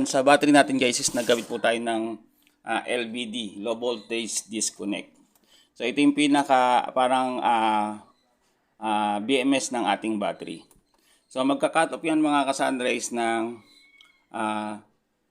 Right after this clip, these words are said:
eleven point eight. So pag nag-cut off po yan, mawawala po yung light indicator na to at mag-o-off po yung ating, ah, watt meter. So status charge po natin nga, mga ka-sunrise, is twelve point one.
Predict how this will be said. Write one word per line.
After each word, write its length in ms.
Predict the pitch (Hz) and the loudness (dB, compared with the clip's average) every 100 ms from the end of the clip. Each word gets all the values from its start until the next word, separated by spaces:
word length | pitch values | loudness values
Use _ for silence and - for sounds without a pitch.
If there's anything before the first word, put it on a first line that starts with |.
| _ - | _ -8
eleven 640 | 131 139 135 139 135 113 | 0 2 2 2 0 -2
point 400 | 107 110 110 90 - | -2 -2 -2 -6 -6
eight. 320 | 117 104 - - _ _ | -4 -4 -10 -20 _ _
So 160 | 110 - | -10 -6
pag 140 | 120 | -4
nag-cut 400 | 127 123 131 139 | -4 -2 0 0
off 160 | - - | -2 -6
po 80 | 185 | -4
yan, 400 | 165 143 147 165 _ _ _ _ _ 123 | 2 2 2 -2 _ _ _ _ _ -2
mawawala 480 | 123 127 127 123 | 2 4 4 2
po 80 | 127 | 0
yung 320 | 127 123 120 | -4 -4 -4
light 240 | 120 117 117 | -4 -4 -4
indicator 480 | 123 113 120 110 123 | -6 -6 -6 -4 -2
na 80 | 135 | 0
to 400 | 135 113 110 110 _ _ _ - | -2 -2 -4 -6 _ _ _ -2
at 240 | 139 139 131 | 2 2 0
mag-o-off 560 | 135 127 87 113 - | -4 -2 -2 -2 -2
po 120 | 123 | -4
yung 160 | 117 117 | -2 0
ating, 640 | 92 110 120 113 113 113 104 _ - | 0 0 -4 -6 -6 -10 -20 _ -8
ah, 160 | 107 | -6
watt 320 | 104 113 107 - | -2 -2 -4 -6
meter. 680 | 104 104 104 104 104 92 - _ _ _ _ - | -6 -4 -6 -4 -6 -6 -16 _ _ _ _ -10
So 80 | |
status 400 | 117 - 123 139 | -8 -2 -2 -2
charge 240 | - 143 135 | -4 -4 -4
po 160 | 147 | -4
natin 320 | 143 143 160 165 | -2 -2 -2 -2
nga, 80 | |
mga 360 | 135 131 131 127 | -2 -4 -6 -10
ka-sunrise, 520 | - 156 120 117 117 | -6 -4 -2 -4 -6
is 80 | 113 | -10
twelve 240 | 127 123 | -4 -4
point 240 | 120 170 160 | -2 -6 -4
one. 320 | 123 117 143 | -2 -2 -2